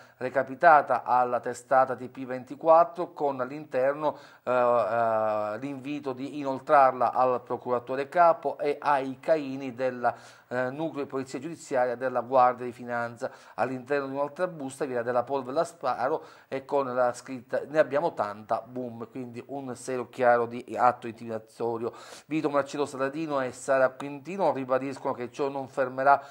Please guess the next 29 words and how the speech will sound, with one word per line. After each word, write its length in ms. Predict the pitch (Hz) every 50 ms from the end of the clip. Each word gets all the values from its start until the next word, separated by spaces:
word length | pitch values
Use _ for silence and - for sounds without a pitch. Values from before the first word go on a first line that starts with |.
| - - - - _ -
eh, 160 | 123 123 117
per 200 | - 123 120 117
nulla 480 | 123 139 143 147 143 135 135 131 127 120
l'operato 720 | 131 131 123 - 127 131 160 165 135 - 135 - - 123 123
della 280 | 123 131 123 127 120
procura 640 | 117 123 127 117 - 180 202 196 175 147 135 127 -
e 200 | - 120 123 123
del 240 | 120 123 120 120 120 117
magistrato 640 | 120 120 117 117 113 - - 131 131 127 127 123
di 160 | 123 127 123 120
Pisa, 420 | - 156 180 190 180 - 151 135
che 160 | - 135 120
proseguirà 580 | - - 127 120 - - 120 127 131 139 135 131
nel 340 | 123 127 127 123 123 120 117
suo 360 | - - - 156 147 - - - - - - -
intento 520 | 127 131 127 117 - 139 139 135 135 127
quotidiano 640 | 131 - 131 127 127 131 131 135 143 147 156 160 156
per 180 | 135 147 139 127
rispetto 480 | 131 127 - - - 135 131 131 -
della 180 | 127 123 117 117
legalità 540 | 117 113 117 123 127 123 - 175 175 175 -
e 140 | 135 131 123
della 300 | 127 135 135 131 127 120
irrinunciabile 760 | 131 135 143 147 143 131 117 - 147 139 139 131 127 120 120
valore 340 | 127 151 147 139 131 131 127
della 120 | 120 117
Costituzione 680 | - 135 127 - 147 131 - - - 139 131 127 127 120
della 220 | 120 123 120 120
Repubblica 600 | 120 120 117 120 127 120 120 117 117 123 120 127